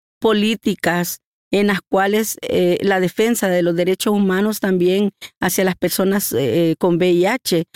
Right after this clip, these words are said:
porque se siguen pe-, pidiendo, eh, la prueba de V I H para ingresar a una universidad.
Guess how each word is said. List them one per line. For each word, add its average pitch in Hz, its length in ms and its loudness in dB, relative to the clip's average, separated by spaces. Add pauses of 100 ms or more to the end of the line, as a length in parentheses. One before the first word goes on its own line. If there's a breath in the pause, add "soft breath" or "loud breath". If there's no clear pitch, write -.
(240 loud breath)
porque 202 540 0
se - 180 0
siguen 247 380 0
pe-, 185 260 0 (140)
pidiendo, 208 760 2 (640)
eh, 180 440 2
la 180 180 2
prueba 226 380 0
de 165 120 2
V 165 140 2
I 160 120 4
H 175 280 -2
para 170 200 -2
ingresar 156 400 0
a 151 60 0
una 151 240 2
universidad. 151 800 0